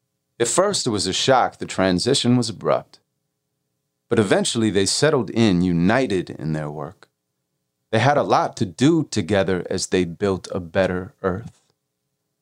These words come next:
I never saw it happen, but I was praying that it did. I held my wife and kids' hands as I closed my eyelids, and I dreamt about this world and the things we could create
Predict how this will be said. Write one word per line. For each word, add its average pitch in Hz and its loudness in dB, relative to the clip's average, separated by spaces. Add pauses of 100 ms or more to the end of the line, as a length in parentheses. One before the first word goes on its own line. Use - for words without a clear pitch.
(600)
I 110 0
never 170 2
saw 170 2
it 139 0
happen, 101 -2 (800)
but 98 2
I 123 4
was 104 -2
praying 120 0
that 78 -6
it 71 -12
did. 82 -6 (1160)
I 95 0
held 135 0
my 101 2
wife 123 0
and 90 -4
kids' 123 0
hands 120 0
as - -4
I 80 2
closed 117 0
my 80 2
eyelids, 113 -2 (880)
and 113 6
I 117 4
dreamt 135 0
about 127 2
this 95 -2
world 95 -4 (840)
and 120 6
the 107 0
things 202 0
we - -2
could - -6
create 139 2